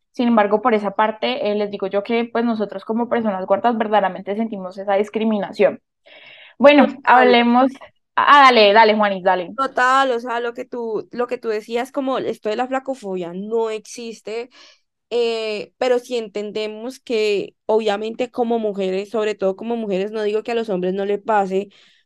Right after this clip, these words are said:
Speaker 2: pero en su gran mayoría nos pasa a las mujeres esto de la violencia estética, que ya es un término muy diferente y el que podemos desglosar en otro capítulo, pero ya es un factor de la crítica en general sobre el cuerpo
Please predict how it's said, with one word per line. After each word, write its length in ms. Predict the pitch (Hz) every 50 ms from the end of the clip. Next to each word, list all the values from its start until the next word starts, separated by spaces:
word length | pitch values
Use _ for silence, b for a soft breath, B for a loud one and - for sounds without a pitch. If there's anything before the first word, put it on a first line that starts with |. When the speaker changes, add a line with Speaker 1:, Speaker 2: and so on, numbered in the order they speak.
| b _
Speaker 2:
pero 380 | - 254 262 254 247 226 - - _ _ _ -
en 160 | 226 254 254
su 120 | 254 269 254
gran 220 | 247 233 226 214
mayoría 460 | 214 214 214 240 247 226 214 190 185 190
nos 280 | 214 226 226 233 -
pasa 440 | _ - - 220 208 208 220 208 208
a 40 | 208
las 160 | 214 214 226
mujeres 640 | 226 226 214 208 202 190 180 175 165 180 196 196 196 b b b b b b
esto 320 | - 202 190 190 208 214
de 120 | 226 226 226
la 260 | 233 233 233 226 208
violencia 720 | 185 185 185 226 220 214 202 202 190 190 185 180 185 185 185
estética, 600 | 190 180 - - 220 220 - 170 - - 214 214
que 120 | - 233
ya 100 | 196 202
es 100 | 185 185
un 140 | 185 190 190
término 360 | 196 208 214 226 226 220 214
muy 200 | 208 202 196 185
diferente 560 | 175 180 208 214 233 214 208 196 185 180 165 180
y 100 | 202 202
el 140 | 196 196
que 120 | 196 226 214
podemos 380 | - 220 214 196 185 180 175
desglosar 600 | 175 196 214 233 226 233 220 208 202 202 190 180
en 160 | 185 185 190 202
otro 300 | 214 226 220 226 233 226
capítulo, 600 | 233 233 226 233 220 190 - 202 202 208 220 233 b b b b b b b b _ _
pero 560 | - 247 247 240 240 226 226 220 - - - _ -
ya 420 | 214 208 190 190 - 240 220 214
es 100 | 214 220
un 120 | 254 247 240
factor 460 | 247 247 247 240 - 247 233 233 240
de 260 | 247 254 254 - - -
la 260 | - 240 226 220 220
crítica 440 | - 233 214 202 - 214 196 - 233
en 120 | 233 254
general 480 | 254 262 240 240 226 214 202 180 190 185
sobre 340 | 185 214 208 208 214 214 202
el 140 | 185 180
cuerpo 520 | 180 202 202 196 190 - - 240 262 285